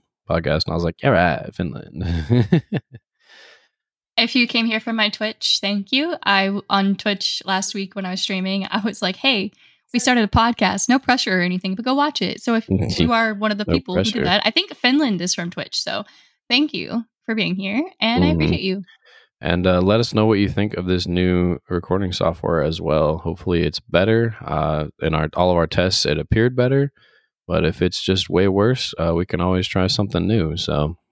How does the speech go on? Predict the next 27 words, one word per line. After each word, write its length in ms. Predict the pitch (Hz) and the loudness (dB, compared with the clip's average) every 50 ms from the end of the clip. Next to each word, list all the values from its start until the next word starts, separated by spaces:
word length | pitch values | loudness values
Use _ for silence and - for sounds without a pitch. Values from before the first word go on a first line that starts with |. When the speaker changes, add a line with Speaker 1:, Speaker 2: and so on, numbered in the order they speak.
| - | -2
Speaker 1:
you 80 | 131 127 | 0 0
know, 100 | 127 123 | 2 2
let 180 | 117 117 120 117 | 2 0 -2 -2
us 60 | 107 | -2
know 140 | 117 117 113 | -4 -4 -2
that. 240 | 117 123 113 87 - _ _ _ _ - - - - | -2 -4 -6 -6 -8 _ _ _ _ -18 -18 -4 0
Speaker 2:
Either 320 | - 269 285 294 302 294 | 2 2 4 4 2 2
way, 320 | 277 269 247 220 190 151 160 | 4 4 4 4 2 2 0
you 200 | 165 170 180 185 | -2 0 -2 -2
can't 300 | - - 220 202 - 202 | 0 0 -2 -2 -2 -2
shut 220 | - 220 202 185 | -2 0 0 0
us 160 | 180 185 - | 0 -2 -4
up. 320 | - - - - - _ _ _ _ _ | -6 -8 -8 -12 -16 _ _ _ _ _
Speaker 1:
<laughs> 160 | _ _ - 98 87 85 80 82 107 - 95 - - - 85 - _ _ - | _ _ 0 2 2 2 2 0 -2 -4 -4 -4 -4 -4 -6 -10 _ _ -4
I 80 | - 85 | 0 2
mean, 380 | 85 80 80 78 73 76 80 - _ _ _ _ _ _ | 4 4 4 4 2 0 -2 -6 _ _ _ _ _ _
you 120 | - 82 80 | -6 -4 -2
could 200 | - - 64 76 - _ _ - | 0 0 -2 -2 -6 _ _ -4
leave 280 | - 90 85 87 85 78 | 0 2 2 2 2 0
the 60 | - | -2
browser, 520 | - - - 76 90 87 78 73 69 80 | -2 0 2 2 2 2 0 -2 -4 -6
but 160 | 82 - 76 80 | -4 -2 0 2
only 200 | 80 80 80 73 | 2 2 0 -2
if 140 | - - | -4 -4
you're 140 | - - 80 76 | -2 -2 0 0
a 40 | |
loser. 480 | 73 73 76 76 - - - 71 - - | -2 -2 -4 -4 -4 -4 -4 -4 -4 -4